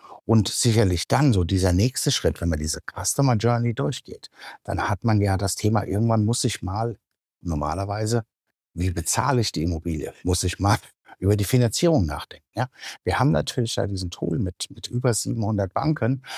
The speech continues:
wo Sie im Grunde genommen aufgrund Ihrer persönlichen Daten, die Sie eingeben, Sie gehen jetzt nicht mehr so klassisch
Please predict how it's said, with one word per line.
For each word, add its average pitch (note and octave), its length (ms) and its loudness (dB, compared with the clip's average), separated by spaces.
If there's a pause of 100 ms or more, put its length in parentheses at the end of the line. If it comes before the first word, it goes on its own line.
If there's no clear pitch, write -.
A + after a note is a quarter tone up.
(160)
wo G#2+ 140 4
Sie A2+ 160 2
im F#2+ 120 2
Grunde C#3 300 2
genommen C#3 260 2
aufgrund G2+ 300 0
Ihrer G2+ 160 0
persönlichen G#2+ 560 0
Daten, G#2 380 -4
die F#2+ 60 -4
Sie - 120 -2
eingeben, A#2+ 460 0
Sie F#2 100 -4
gehen G2 220 -8
jetzt F2+ 240 -10
nicht - 160 -12
mehr G2+ 100 -4
so F2+ 100 -6
klassisch G2 440 -4